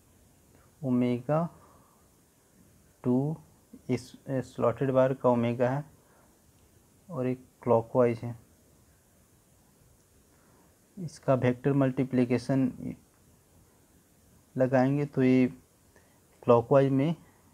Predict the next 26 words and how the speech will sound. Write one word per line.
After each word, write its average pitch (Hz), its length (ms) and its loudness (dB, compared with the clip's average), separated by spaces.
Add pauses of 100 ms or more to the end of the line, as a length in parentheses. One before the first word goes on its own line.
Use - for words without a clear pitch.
(1700)
इसका 143 280 -4
moment 131 420 2
clockwise 123 460 4
है, 113 180 -10 (420)
तो - 80 -12
इसको 131 340 -6
हम 131 160 -2
लोग 143 140 -2
right 120 280 2
hand 135 180 -6
thumb 131 260 0
rule 131 140 -2
लगाएंगे 127 460 0
तो 127 440 -4
ये 131 120 -2 (140)
inward 127 360 0
आ 120 100 6
जाएगा, 117 260 -2
तो 117 140 -4
ये 123 80 0
minus 120 600 -4 (960)
K 117 120 -2
कैप 131 340 -4 (840)
into 123 380 -4 (600)
इसका 131 380 2
velocity 127 720 -2